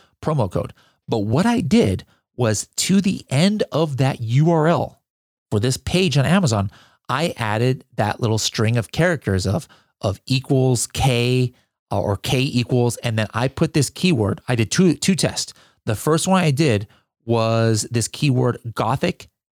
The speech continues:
kitchen decor. All right, Gothic kitchen decor. And at the time that I did this promotion, the product was, uh, ranking.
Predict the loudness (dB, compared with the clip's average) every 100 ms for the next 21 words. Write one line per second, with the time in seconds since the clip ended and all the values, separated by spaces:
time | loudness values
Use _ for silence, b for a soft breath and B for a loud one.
0 | -8 -4 -2 0 -2 -6 -6 -4 0 -2
1 | -4 _ _ _ _ _ -4 -4 -4 -4
2 | -2 0 -2 -4 -8 _ -4 -2 -2 -2
3 | 0 -2 -2 b b b -4 -2 -2 -4
4 | -4 -6 -4 -2 0 0 0 -2 -2 -2
5 | -2 -2 0 -2 0 0 0 0 -4 -4
6 | _ _ _ _ -2 0 -2 -8 -2 0
7 | 0 -2 -6 b b _ -2 0 2 2
8 | 0 -4 -4 -4 -2 0 0 2 0 0
9 | -2 -4